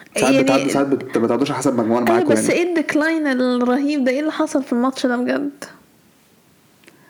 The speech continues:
Speaker 1: آم، مع ذلك كلوب روج، بورتو كان يحاول، كان عندهم كام فرص يعني، كان عندهم أربع فرص حلوة في الماتش.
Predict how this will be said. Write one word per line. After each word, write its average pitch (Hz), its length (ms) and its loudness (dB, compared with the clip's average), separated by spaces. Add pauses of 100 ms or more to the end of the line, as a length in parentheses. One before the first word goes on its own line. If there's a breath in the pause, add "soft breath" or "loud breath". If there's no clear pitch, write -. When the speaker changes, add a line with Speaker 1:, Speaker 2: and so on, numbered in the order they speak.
(800 loud breath)
Speaker 1:
آم، 139 540 2 (1500 loud breath)
مع 147 80 2
ذلك 185 300 0
كلوب 175 140 0
روج، 170 180 -2
بورتو 190 480 -4
كان 170 140 0
يحاول، 170 480 -2
كان 156 160 -2
عندهم 165 180 0
كام 170 180 -2
فرص 160 420 -2
يعني، - 320 -2
كان 143 120 0
عندهم 156 280 2 (100)
أربع 151 240 0
فرص 147 240 -2
حلوة 147 140 2
في 143 100 -2
الماتش. 123 420 -2